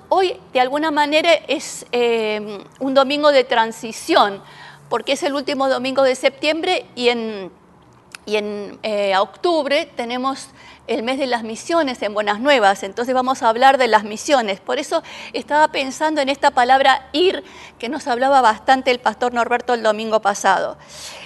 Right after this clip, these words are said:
Y entonces, eh, quiero que lo miremos, que tengamos una actitud crítica a partir de, de este, de este concepto del ir, de este concepto del servir, este concepto de la misión. Cuando yo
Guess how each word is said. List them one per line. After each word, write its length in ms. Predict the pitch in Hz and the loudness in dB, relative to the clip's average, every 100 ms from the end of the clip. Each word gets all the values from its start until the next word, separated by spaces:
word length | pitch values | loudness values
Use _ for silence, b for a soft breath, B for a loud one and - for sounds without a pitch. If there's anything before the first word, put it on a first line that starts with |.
| B | B
Y 80 | 269 | 0
entonces, 580 | 254 330 339 320 - - | 2 -2 0 -2 -4 -2
eh, 520 | 262 247 240 233 233 - - - | 2 4 4 4 2 -4 -20 -8
quiero 300 | 320 359 349 | -2 -2 -2
que 120 | 294 | 2
lo 120 | 277 | 2
miremos, 760 | 247 254 269 311 359 - - - _ _ _ _ | 2 0 0 0 0 -2 -10 -18 _ _ _ _
que 100 | 247 | -6
tengamos 480 | 240 262 320 339 339 | -4 -2 -2 -2 -4
una 140 | 269 | -4
actitud 420 | 262 - 247 285 277 | -4 -4 -6 -6 -8
crítica 640 | - 269 233 196 - 190 - | -6 -6 -6 -10 -4 -4 -2
a 160 | 208 | -4
partir 520 | - 202 208 226 233 226 | -2 -4 -6 -10 -10 -8
de, 200 | 202 - | -10 -10
de 160 | 208 208 | -4 -4
este, 320 | 220 - - - | -4 -4 -4 -4
de 60 | 220 | -8
este 200 | - 247 | -6 -2
concepto 880 | 214 208 - - 302 311 - 339 349 B B B - | -2 -2 -8 2 2 2 -2 -2 -2 B B B -4
del 240 | 214 208 | -2 0
ir, 260 | 180 170 - b b _ | -4 -6 -14 b b _
de 160 | 226 233 | -6 -6
este 160 | 269 | -4
concepto 640 | 254 247 - - - 285 | -2 -2 -2 -4 2 4
del 180 | 233 226 | 4 -2
servir, 720 | - 214 208 214 262 302 311 B B B | -4 -2 -2 -2 -6 -6 -6 B B B
este 240 | 254 262 | -10 -6
concepto 520 | 233 226 269 262 269 | -4 0 0 2 2
de 120 | 247 220 | 2 4
la 160 | 202 | 4
misión. 580 | 202 202 - 214 165 170 - _ _ _ B B B - | 2 -6 0 0 0 -4 -20 _ _ _ B B B 0
Cuando 240 | 302 339 | 0 0
yo 160 | 392 | 2